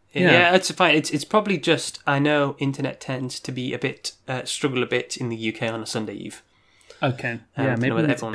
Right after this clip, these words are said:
Speaker 1: pick a different time for going live. What did I miss? Fill me in.
Speaker 2: Uh, just me talking about your favourite investigators.
Speaker 1: Oh, brilliant. Who
Speaker 2: Was
Speaker 1: did you
Speaker 2: that, was it?
Speaker 1: pick? <laughs>
Speaker 2: <laughs> You'll have to listen back to the audio to find that out, Frank.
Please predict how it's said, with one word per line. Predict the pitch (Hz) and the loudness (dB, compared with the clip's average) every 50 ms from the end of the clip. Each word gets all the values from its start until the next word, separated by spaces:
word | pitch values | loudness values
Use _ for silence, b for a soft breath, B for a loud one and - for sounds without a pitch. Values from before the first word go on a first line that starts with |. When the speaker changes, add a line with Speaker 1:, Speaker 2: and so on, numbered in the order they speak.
| 131 127 | -2 0
Speaker 1:
pick | - | 0
a | 117 107 | 0 2
different | 135 131 131 - 127 117 - | 2 0 0 0 -4 -6 -4
time | - 127 117 113 107 104 | -4 -4 -4 -2 -4 -6
for | - - | -8 -6
going | 107 110 107 107 104 104 | -4 -4 -4 -4 -4 -6
live. | 104 101 98 98 98 - - - _ b b b b b b | -8 -10 -10 -12 -14 -14 -16 -20 _ b b b b b b
What | b 156 175 | b 8 10
did | 180 165 | 10 10
I | 170 160 | 8 8
miss? | 156 190 214 151 123 - - - - - - _ _ _ _ _ - | 8 8 8 6 6 4 0 -2 -2 -6 -12 _ _ _ _ _ -18
Fill | - - 175 175 175 | -4 2 2 4 6
me | 165 151 151 175 | 6 6 6 6
in. | 202 185 123 110 107 110 - _ _ _ _ - | 6 6 4 4 2 -2 -8 _ _ _ _ 4
Speaker 2:
Uh, | 147 147 147 147 147 147 147 151 151 147 147 127 - 143 | 6 8 8 8 8 6 8 8 8 8 6 4 0 2
just | - 220 190 - - 165 | 4 6 6 6 6 6
me | 165 185 196 - | 6 6 8 8
talking | - 180 175 170 170 | 6 6 6 6 6
about | 156 156 - | 4 6 6
your | 143 147 139 | 8 8 8
favourite | - 156 143 139 143 135 | 8 8 6 6 6 4
investigators. | 123 143 156 - - 127 117 110 110 - - - - - _ _ _ _ - | 2 2 2 0 0 0 0 0 0 -2 -6 -10 -14 -20 _ _ _ _ 4
Speaker 1:
Oh, | 151 147 143 | 6 6 6
brilliant. | 127 - 143 131 160 135 120 120 - | 6 6 8 8 10 8 8 6 6
Who | - 170 170 | 8 10 10
Speaker 2:
Was | 160 156 135 | 10 10 6
Speaker 1:
did | |
you | 139 - | 0 2
Speaker 2:
that, | |
was | - 180 | 4 4
it? | 160 120 107 - | 4 4 4 0
Speaker 1:
pick? | - - - | -4 -4 -4
<laughs> | - - - - - - - - - - 180 165 - - 196 156 139 123 - - - - | -4 -4 -4 -2 -2 0 0 0 4 6 6 6 8 8 10 10 10 8 6 2 -4 -4
Speaker 2:
<laughs> | 135 | 2
You'll | 139 135 | 4 6
have | 156 160 - | 6 6 6
to | 165 | 6
listen | 151 160 - - 156 135 | 4 4 4 4 2 4
back | 135 151 139 120 - - | 6 6 4 4 2 -2
to | - - 123 | -6 -6 -2
the | 120 123 | 0 0
audio | 127 127 120 113 110 104 101 | 0 0 0 0 -2 -4 -4
to | - - - | -6 -8 -8
find | - 123 110 110 113 | -4 -4 -4 -2 0
that | 113 | 0
out, | 117 113 - | 0 0 0
Frank. | 110 107 113 113 - | -2 -4 -4 -6 -10